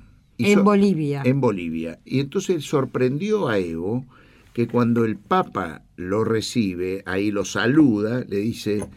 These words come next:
Speaker 1: "Presidente, yo lo vengo siguiendo de cuando usted era el dirigente cocalero de tal lugar, le conocía la ciudad, le conocía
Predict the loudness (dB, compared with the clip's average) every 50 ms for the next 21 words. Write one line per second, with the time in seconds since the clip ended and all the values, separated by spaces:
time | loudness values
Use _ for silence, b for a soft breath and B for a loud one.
0 | b b b b b b b b -4 -4 -4 -4 -2 -2 0 2 2 2 2 0
1 | 0 -2 -2 -2 -2 -4 -8 b b b b b b b b b b -4 0 2
2 | 2 4 4 4 2 2 2 0 -2 -2 -2 -2 2 2 4 4 4 4 2 0
3 | 0 -2 -4 -4 -4 -6 -6 -4 -2 0 0 0 0 0 -2 -2 -4 -6 -6 -6
4 | -6 -6 -4 -4 -4 -4 -4 -4 -4 -2 -2 -4 -4 -4 -6 -4 -4 -4 -2 0
5 | 0 0 2 0 0 -2 -2 -4 -4 -4 -4 -4 -2 -4 -4 -2 0 2 2 2
6 | 2 2 0 0 -2 -2 -4 -4 -6 -8 -6 -6 -6 -2 0 0 0 0 -2 -4
7 | -6 -6 -4 -2 0 0 2 2 2 0 -2 B B B B B B B B -2
8 | 0 0 0 2 0 0 0 0 -2 -2 0 0 0 0 -2